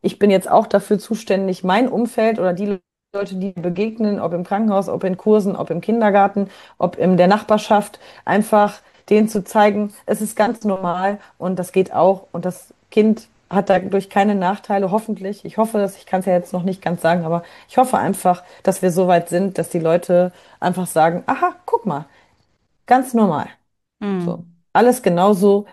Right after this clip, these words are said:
Speaker 1: wie bei allen anderen Familien auch. Ob die jetzt verheiratet sind, die Leute, Mann oder Frau, ob sie zu dritt, zu fünft leben als Erwachsene zusammen, ist ja scheißegal. Die, das ist eigentlich immer alles das Gleiche. Alle machen sich Sorgen um das Kind und alle wollen,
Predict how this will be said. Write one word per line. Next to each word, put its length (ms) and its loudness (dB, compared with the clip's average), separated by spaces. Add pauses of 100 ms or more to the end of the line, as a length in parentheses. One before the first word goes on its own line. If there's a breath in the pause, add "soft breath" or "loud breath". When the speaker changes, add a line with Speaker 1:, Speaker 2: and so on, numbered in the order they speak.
Speaker 1:
wie 100 -2
bei 140 2
allen 220 2
anderen 280 -6
Familien 360 -8
auch. 200 -6
Ob 160 -8
die 80 -4
jetzt 300 -2
verheiratet 560 0
sind, 120 -2
die 60 2
Leute, 300 0
Mann 180 -2
oder 180 -2
Frau, 420 0
ob 240 -8 (440 loud breath)
sie 160 -8
zu 140 0
dritt, 280 2
zu 140 0
fünft 340 0
leben 320 2
als 180 -6
Erwachsene 440 -6
zusammen, 340 -2
ist 100 -8
ja 80 -2
scheißegal. 600 2
Die, 140 -2 (100)
das 440 -8
ist 120 -8
eigentlich 340 0
immer 240 0
alles 220 -6
das 160 -10
Gleiche. 300 -2
Alle 120 0
machen 240 -2
sich 140 -6
Sorgen 240 -2
um 80 -8
das 160 -8
Kind 280 -2 (280 loud breath)
und 120 -2
alle 260 0
wollen, 300 0